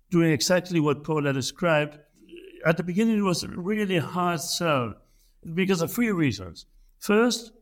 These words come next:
it was a new concept that didn't exist. There were private equity vendors, but none addressing that specific point. Secondly, we were, we were selling a software as a service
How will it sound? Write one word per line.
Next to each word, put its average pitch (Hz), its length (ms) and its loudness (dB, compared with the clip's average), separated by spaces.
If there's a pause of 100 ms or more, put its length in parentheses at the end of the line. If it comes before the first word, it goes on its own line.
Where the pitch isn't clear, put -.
(120)
it 156 100 2
was 156 160 4
a 143 60 0
new 180 640 0
concept 180 540 -2
that 143 100 -6
didn't 139 280 -2
exist. 156 460 -6 (400)
There 160 160 4
were 175 460 2 (240)
private 156 260 2
equity 143 280 -2
vendors, 151 520 0
but 147 180 -2
none 170 600 -2 (200)
addressing 160 460 0
that 151 160 0
specific - 720 -4
point. 143 340 -2 (680)
Secondly, 165 680 2
we 151 140 0
were, 147 420 -2 (480)
we 160 160 4
were 165 140 2
selling 175 360 0
a 147 40 2
software 180 340 -2
as 143 120 -2
a 147 40 -6
service 147 420 -2